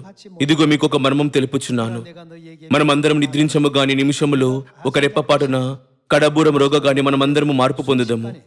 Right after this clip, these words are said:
బూరం రోగును, అప్పుడు మృతులు అక్షయులుగా లేపబడదు. మనము మార్పు పొందుదము.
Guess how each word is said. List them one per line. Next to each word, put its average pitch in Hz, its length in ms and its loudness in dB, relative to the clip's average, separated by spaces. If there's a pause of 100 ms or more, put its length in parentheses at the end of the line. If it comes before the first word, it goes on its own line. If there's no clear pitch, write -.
(240)
బూరం 156 320 4
రోగును, 117 380 0 (380)
అప్పుడు 139 220 2
మృతులు 151 300 2
అక్షయులుగా 147 420 0
లేపబడదు. 127 540 0
మనము 147 260 2
మార్పు 135 280 0
పొందుదము. 120 540 -4